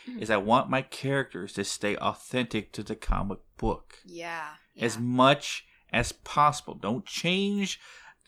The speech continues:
Speaker 2: don't make a character gay because you want more gay representation or whatever like that. Don't
Speaker 1: Mm-hmm.
Speaker 2: change a character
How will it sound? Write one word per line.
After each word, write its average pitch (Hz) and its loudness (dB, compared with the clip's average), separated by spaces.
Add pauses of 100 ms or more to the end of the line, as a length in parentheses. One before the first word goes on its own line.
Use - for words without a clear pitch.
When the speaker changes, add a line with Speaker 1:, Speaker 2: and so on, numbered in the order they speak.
(240)
Speaker 2:
don't 147 4
make 190 4
a 175 0
character 165 2
gay 131 4
because 123 0
you 110 -4
want 110 2
more 107 0
gay 104 -6
representation 98 -6
or 98 -2
whatever 104 -2
like 95 -8
that. 98 -2
Don't 131 2
Speaker 1:
Mm-hmm. 147 -4
Speaker 2:
change 165 -2
a 143 -2
character 135 0